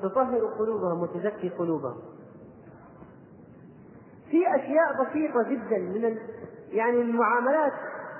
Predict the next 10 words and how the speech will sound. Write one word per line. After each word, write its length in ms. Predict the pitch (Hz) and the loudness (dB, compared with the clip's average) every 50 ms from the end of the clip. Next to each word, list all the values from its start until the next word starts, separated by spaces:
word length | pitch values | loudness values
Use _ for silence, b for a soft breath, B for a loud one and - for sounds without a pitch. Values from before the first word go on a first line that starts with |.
| - - - - - - | -14 -16 -16 -14 -8 -4
في، 200 | 220 240 226 196 | -2 0 0 2
في 260 | - 240 226 214 214 | 2 2 2 2 2
قضايا 420 | - 220 220 254 294 302 269 247 | 2 2 4 6 6 6 4 2
اجتماعية، 760 | 226 - - - 220 214 208 214 202 240 247 220 196 185 185 - | 0 0 0 2 2 4 4 2 2 0 0 2 2 0 0 2
موقف 400 | 196 247 277 269 - 226 - 196 | 2 2 2 2 0 -2 -2 0
من 140 | 202 196 196 | 0 0 0
الناس، 340 | 185 190 202 214 208 196 - - | 0 0 2 2 2 0 0 -2
من 60 | 180 | -4
طبقات 500 | 180 - 185 175 180 - 214 214 196 - | -2 -2 0 0 0 2 2 2 2 2
الناس، 320 | 180 185 185 185 185 175 | -2 -4 -2 -2 -2 -2